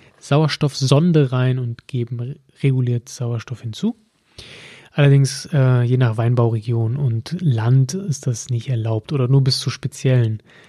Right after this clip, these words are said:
ähm, Qualitätskategorien ist es erlaubt. Also in Deutschland zum Beispiel nur bis zu der Kategorie deutscher Wein.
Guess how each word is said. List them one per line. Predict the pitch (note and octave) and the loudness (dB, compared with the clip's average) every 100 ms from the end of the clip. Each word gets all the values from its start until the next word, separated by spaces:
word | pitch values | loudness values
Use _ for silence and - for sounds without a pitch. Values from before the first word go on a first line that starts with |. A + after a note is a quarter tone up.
| _ - - - _ _ - | _ -20 -20 -20 _ _ 0
ähm, | A#2+ A#2 A2 G#2+ - _ _ - _ - | 2 2 0 -4 -8 _ _ -20 _ -4
Qualitätskategorien | - C#3 C3+ C#3+ C#3+ - C#3 - C3+ A#2 B2+ C3 G#2+ | 2 4 4 2 2 0 0 4 4 4 4 4 2
ist | G#2 | 0
es | G2+ | -2
erlaubt. | G2+ G#2 - | -4 -4 -6
Also | A2+ | -6
in | A2 | -2
Deutschland | A#2 A#2 A#2+ | 0 0 -2
zum | A2 A#2 | -2 -6
Beispiel | A2 A#2+ | -4 -4
nur | A2 A#2+ A2+ | -2 -2 -2
bis | B2 | -4
zu | - | -2
der | A#2 | -4
Kategorie | - B2 - A#2 A#2 A2+ G#2+ _ _ - | -4 -10 -6 -6 -2 -4 -6 _ _ -4
deutscher | B2+ A#2 - A2+ | -2 -2 -2 -4
Wein. | A2 G#2+ G#2 | -2 -2 -4